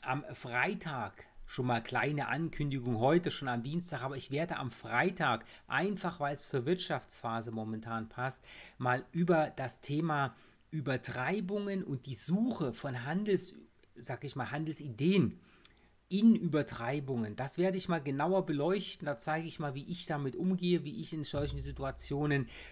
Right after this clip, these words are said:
äh, sagen wir mal, Handelsideen auch finde, wie ich mich di-, geduldig auf die Lauer lege und das Ganze immer wieder strategisch mache. Ja, das mache ich seit vielen Jahren so, immer die gleichen Strategien.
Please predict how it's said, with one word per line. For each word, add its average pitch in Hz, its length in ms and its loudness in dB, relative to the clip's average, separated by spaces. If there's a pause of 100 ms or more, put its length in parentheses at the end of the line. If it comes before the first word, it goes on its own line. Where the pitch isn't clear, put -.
äh, 127 300 -2
sagen 127 200 -4
wir 135 80 -2
mal, 127 360 0 (360)
Handelsideen 147 1300 2
auch 135 200 -4
finde, 185 420 2
wie 160 40 -4
ich 156 120 -6
mich 143 160 -4
di-, - 100 -4
geduldig 170 500 2
auf - 120 -6
die 147 100 -4
Lauer 135 260 0
lege 151 240 -4
und 123 140 -4
das - 160 -4
Ganze 165 380 0
immer 196 420 -2
wieder 147 460 0
strategisch 151 960 -2
mache. 110 260 -4
Ja, 135 140 -6
das 175 160 -6
mache 156 160 -4
ich 151 80 -6
seit 147 200 -4
vielen 165 300 4
Jahren 180 320 2
so, 185 220 4
immer 190 240 2
die 175 120 0
gleichen 147 380 -2
Strategien. 165 800 0